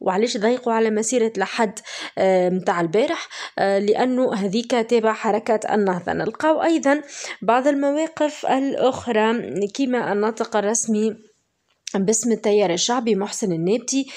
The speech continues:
يقول إنه من سحل صحفي بقناة الو-، آه، متاع القناة الوطنية، آه، هما اللي سحلوا لطفي نقذ في تطاوين وما تحركت لهمش حتى شعرة، بالعكس ولاو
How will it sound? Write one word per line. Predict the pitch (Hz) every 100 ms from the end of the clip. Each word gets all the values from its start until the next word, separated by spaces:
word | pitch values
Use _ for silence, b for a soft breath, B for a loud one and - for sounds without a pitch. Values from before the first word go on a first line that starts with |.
| B B 208
يقول | 214 285 285
إنه | - 254 269 277
من | 226 220
سحل | 226 285 - 226 196 196
صحفي | 262 254 226 202
بقناة | 185 202 214 202 202
الو-، | 196 185 190
آه، | 196 185
متاع | 190 220 202
القناة | 190 220 208 214
الوطنية، | 185 185 214 233 294 320 320 B B B B -
آه، | 202 185
هما | 196 285 285 302 -
اللي | 214 202
سحلوا | - 262 - 277 254 - 233
لطفي | 247 - 254
نقذ | 226 208 165 226
في | 226 233
تطاوين | 220 208 196 180 214 269 302 B B B
وما | 208 220 269 - 220
تحركت | 226 - 269 247 - 220
لهمش | 226 262 -
حتى | - 269 247
شعرة، | 233 208 170 180
بالعكس | 180 185 208 - - B B B
ولاو | 196 196 190 269 302